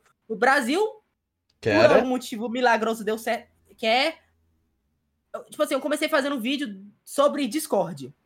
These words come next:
Speaker 1: Eu fiz um
Speaker 2: Hum.
Speaker 1: vídeo assim, é, por que o WhatsApp é pior que o Discord, não sei o que lá, por que que Nitro é tão caro.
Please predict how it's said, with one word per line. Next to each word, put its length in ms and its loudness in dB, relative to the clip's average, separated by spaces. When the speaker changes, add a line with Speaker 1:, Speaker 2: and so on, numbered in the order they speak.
Speaker 1:
Eu 100 -10
fiz 180 -4
um 60 -2
Speaker 2:
Hum. 40 -4
Speaker 1:
vídeo 200 -2
assim, 380 -6
é, 400 -2
por 240 -10
que 520 6
o 80 4
WhatsApp 520 0
é 40 -4
pior 180 -2
que 80 -12
o 20 -12
Discord, 460 -4
não 80 -10
sei 140 -10
o 40 -10
que 160 -8
lá, 160 0
por 200 -6
que 180 2
que 100 -10
Nitro 360 0
é 40 0
tão 200 -6
caro. 400 2